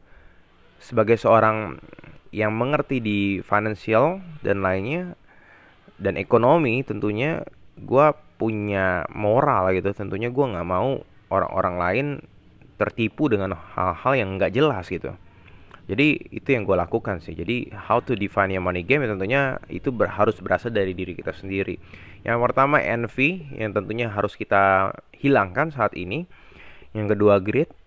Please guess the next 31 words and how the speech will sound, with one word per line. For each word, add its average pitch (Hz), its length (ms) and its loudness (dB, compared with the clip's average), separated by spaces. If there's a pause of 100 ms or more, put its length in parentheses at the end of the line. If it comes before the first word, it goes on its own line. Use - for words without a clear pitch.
(420)
keserakahan. 101 600 0
Yang 113 160 -4
ketiga 151 260 0
harus 160 160 -4
berpikir 180 400 -4
kritis. - 720 -8 (180)
Yang 117 240 -2
keempat 131 300 -2
ya 92 80 -4
punya 107 320 -2
hati 95 240 -4
yang 90 320 -6
mulia. 110 640 -4 (560)
Hati 160 240 -2
yang 160 80 -4
mulia 170 240 -4
itu 190 80 0
bukan 131 160 0
bicara 113 320 -4
tentang 117 240 -10
ap-, 127 240 -8 (160)
gimana 120 480 -2
yang 104 160 -2
terlalu 98 560 0
luar 101 240 0
biasa, 101 320 2
tapi 185 400 -4
sebenarnya 190 320 -4
punya 180 240 -6
moral 220 400 2
aja. 101 400 0